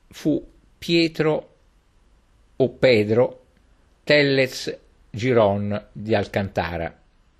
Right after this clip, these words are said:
e il paese fu riscattato sottraendolo a quest'ultimo nel milleottocentotrentanove con la soppressione del sistema feudale.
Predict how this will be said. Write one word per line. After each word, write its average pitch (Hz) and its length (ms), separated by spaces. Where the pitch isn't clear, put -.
e - 100
il 120 140
paese 156 600
fu 151 260
riscattato 120 1040
sottraendolo 135 920
a - 120
quest'ultimo 120 1000
nel 131 220
milleottocentotrentanove 131 1800
con 151 180
la 135 80
soppressione 180 920
del 139 200
sistema 120 540
feudale. 87 680